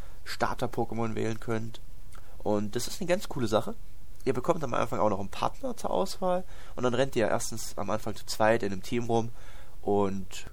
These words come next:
äh, kämpft in Rollenspielmanier, ähm, gegen andere Pokémon. Finde ich ziemlich cool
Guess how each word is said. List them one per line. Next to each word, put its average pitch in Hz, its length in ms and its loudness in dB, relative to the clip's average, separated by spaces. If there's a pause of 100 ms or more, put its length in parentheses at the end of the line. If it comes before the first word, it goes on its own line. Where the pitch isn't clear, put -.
(140)
äh, 98 160 -2
kämpft 139 380 -2
in 104 160 -4
Rollenspielmanier, 104 960 0 (500)
ähm, 98 340 -2
gegen 104 280 -2 (180)
andere - 220 -2
Pokémon. - 420 -2
Finde 139 120 -2
ich 147 100 -2
ziemlich - 260 -2
cool 190 160 4